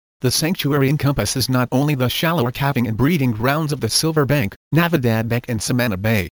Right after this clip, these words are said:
but also all of the deeper ocean waters between, which are heavily traveled migration routes for whales headed to other parts of the Caribbean. On October fourteenth, nineteen eighty-six,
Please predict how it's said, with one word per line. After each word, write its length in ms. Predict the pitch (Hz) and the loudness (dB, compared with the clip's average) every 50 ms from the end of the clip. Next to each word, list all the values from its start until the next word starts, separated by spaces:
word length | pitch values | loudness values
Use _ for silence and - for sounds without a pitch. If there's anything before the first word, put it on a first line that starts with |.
| - _ _ | -10 _ _
but 120 | 131 135 - | -4 -2 0
also 260 | 135 139 160 151 - 175 | 0 -2 0 0 -2 0
all 220 | - 135 143 - - | 0 0 -2 -2 -2
of 120 | 131 117 | -4 -4
the 80 | 110 107 | -4 -2
deeper 340 | 104 127 156 151 - 110 - | 0 0 0 0 -2 -2 -2
ocean 300 | 117 113 - - 135 120 | -2 -2 -2 -2 0 0
waters 340 | 120 120 131 139 139 127 101 | 2 2 2 0 0 -2 -4
between, 480 | 95 113 - - 139 139 113 92 85 - _ _ | -6 -6 -6 -4 -2 -2 -2 -2 -4 -8 _ _
which 240 | - 120 123 - - | -2 0 0 2 2
are 140 | 101 101 110 | 0 0 0
heavily 340 | 135 143 143 127 120 110 | 0 0 0 0 0 -2
traveled 460 | 101 - - 120 117 117 117 120 107 107 | -2 -2 -2 -2 0 0 0 0 0 -2
migration 540 | 107 110 104 107 120 123 117 - 120 113 | -2 -2 -2 -2 -2 -2 -2 -2 -4 0
routes 200 | 110 123 117 - | 0 0 0 0
for 140 | - - 113 | -2 -2 0
whales 320 | 104 120 127 131 131 127 - | 0 0 0 -2 -2 -2 -2
headed 240 | 156 143 139 131 | -2 0 -2 -2
to 140 | - 135 127 - | -2 -4 -2 -2
other 220 | 139 143 107 95 | -2 -2 -2 -4
parts 300 | - - 170 175 170 - | -4 -4 -6 -6 -6 -6
of 100 | - 110 | -6 -6
the 80 | 113 110 | -6 -4
Caribbean. 480 | - 120 139 170 135 127 104 90 82 76 - _ _ _ _ _ _ _ _ _ _ | -2 0 0 2 2 0 0 -2 -4 -8 -12 _ _ _ _ _ _ _ _ _ _
On 140 | 117 117 113 | -2 0 0
October 400 | 110 104 - - 160 160 139 123 | -2 -2 -2 -2 0 0 0 0
fourteenth, 640 | - - - 175 160 - - 170 120 92 - - - _ _ _ | 0 2 2 2 2 2 2 2 2 0 -2 -8 -18 _ _ _
nineteen 400 | 135 135 143 160 151 185 180 170 - | 2 2 2 2 2 0 0 0 0
eighty-six, 560 | 127 139 147 139 - - 110 - - - | 0 0 0 0 -2 -4 -4 -6 -8 -10